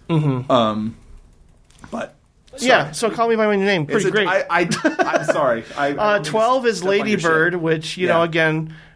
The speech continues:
Speaker 1: everybody knows why it's so great.
Speaker 2: Mm-hmm.
Speaker 1: I don't need to go on and on about it. It's
Speaker 2: Right.
Speaker 1: Greta Gerwig. I've,
Speaker 2: Yeah.
Speaker 1: I've loved everything she's written.
Speaker 2: It's
Speaker 1: Uh,
Speaker 2: one of the most pleasurable movies I've seen in a while,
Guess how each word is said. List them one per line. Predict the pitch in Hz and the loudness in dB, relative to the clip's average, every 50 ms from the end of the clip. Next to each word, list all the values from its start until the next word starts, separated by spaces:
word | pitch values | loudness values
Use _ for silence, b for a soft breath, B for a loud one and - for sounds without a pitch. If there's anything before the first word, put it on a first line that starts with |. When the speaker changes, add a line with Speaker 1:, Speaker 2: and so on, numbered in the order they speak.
| B B B | B B B
Speaker 1:
everybody | - 175 170 190 185 190 185 170 | -2 0 0 2 2 2 2 2
knows | 165 165 160 156 | 2 2 2 2
why | 160 151 147 143 | 2 2 2 2
it's | 143 139 | 0 -2
so | - 156 147 | -2 -4 -2
great. | 139 135 139 135 131 131 139 | 0 0 0 0 0 -2 -4
Speaker 2:
Mm-hmm. | 143 147 | -2 2
Speaker 1:
I | 160 175 | 4 4
don't | 180 170 | 4 4
need | 165 156 | 2 0
to | 135 - | 0 -2
go | 135 135 | -2 -2
on | 131 131 123 | -2 -2 -4
and | 123 123 | -4 -6
on | 123 127 131 | -6 -8 -8
about | 131 - - - - | -10 -10 -10 -10 -10
it. | - - - - | -10 -12 -4 0
It's | 123 120 113 - | 0 0 0 2
Speaker 2:
Right. | - | 2
Speaker 1:
Greta | 180 160 151 131 | 2 4 4 2
Gerwig. | - - - - - - - - - - - - | 0 -6 -10 -10 -12 -16 -16 -14 -14 -12 -8 -4
I've, | 139 139 139 | 0 0 0
Speaker 2:
Yeah. | - - - - 143 | 0 -2 -4 -4 -2
Speaker 1:
I've | 143 151 147 147 | 0 0 0 2
loved | 151 143 139 139 147 | 2 2 2 2 2
everything | 135 131 135 127 - 143 131 | 0 0 0 -2 -2 -4 -4
she's | 120 - 131 120 | -4 -6 -8 -6
written. | - 123 - - 117 - - - B B B B | -4 -6 -6 -6 -8 -14 -16 -18 B B B B
Speaker 2:
It's | 156 160 156 | -2 0 2
Speaker 1:
Uh, | 151 175 | 2 4
Speaker 2:
one | 190 226 247 | 4 4 4
of | |
the | 247 233 | 4 2
most | 226 196 170 - | 2 2 0 -4
pleasurable | - - 185 180 175 170 180 180 165 160 160 151 | -6 -2 0 0 2 2 2 2 2 2 0 0
movies | 147 151 147 139 139 131 123 120 117 117 - - - - _ _ - | 0 0 0 0 0 -2 -2 -2 -4 -6 -10 -14 -18 -20 _ _ -2
I've | 131 131 127 127 | 0 0 0 0
seen | - - 156 147 139 | -2 -4 -4 -2 0
in | 135 131 | 0 0
a | 127 | 0
while, | 123 127 127 131 143 151 160 165 175 170 B | 2 2 4 4 4 4 4 2 0 -2 B